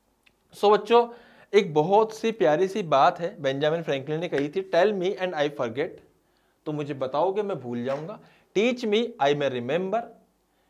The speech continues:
involve me, I learn।" ओके, "involve me, I learn", तो मैं चाहता हूं कि तुम इन्वॉल्व हो ताकि तुम्हें याद रहे चीजें। Are you getting my point बच्चे? Are you getting my point?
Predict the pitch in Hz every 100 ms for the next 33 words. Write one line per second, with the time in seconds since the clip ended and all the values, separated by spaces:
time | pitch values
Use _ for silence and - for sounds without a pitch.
0 | _ _ 185 190 175 165 233 277 262 226
1 | 240 233 - _ 147 160 139 131 127 120
2 | 113 _ _ _ _ - 151 233 233 160
3 | 139 139 143 180 175 190 262 240 - 135
4 | 190 254 - 139 160 160 131 120 175 156
5 | 175 185 143 139 196 196 202 202 226 240
6 | - - _ 185 180 170 165 208 254 247
7 | 214 180 175 165 123 110 160 170 233 220
8 | 220 233 170 135 147 208 190 175 180 180
9 | 180 135 123 123 113 - _ _ - 165
10 | 202 175 180 214 208 208 202 196 196 190
11 | 220 208 151 107 - _ - 139 180 196
12 | 214 175 165 196 196 196 196 208 240 233
13 | 214 185 143